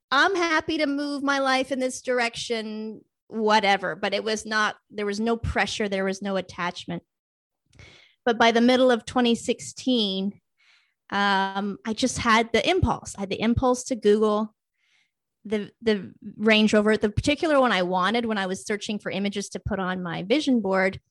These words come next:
There was only two in Canada, and they were both in Eastern Canada. And I lived on Vancouver Island in Western Canada at the time. Anyway, this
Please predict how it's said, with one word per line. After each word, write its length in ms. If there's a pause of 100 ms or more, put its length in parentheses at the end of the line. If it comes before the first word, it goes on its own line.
(140)
There 100
was 80
only 220
two 320
in 100
Canada, 440 (100)
and 160
they 80
were 100
both 260
in 120
Eastern 360
Canada. 500
And 120
I 160
lived 420
on 320
Vancouver 520
Island 360
in 120
Western 400
Canada 340
at 80
the 60
time. 340 (680)
Anyway, 360
this 260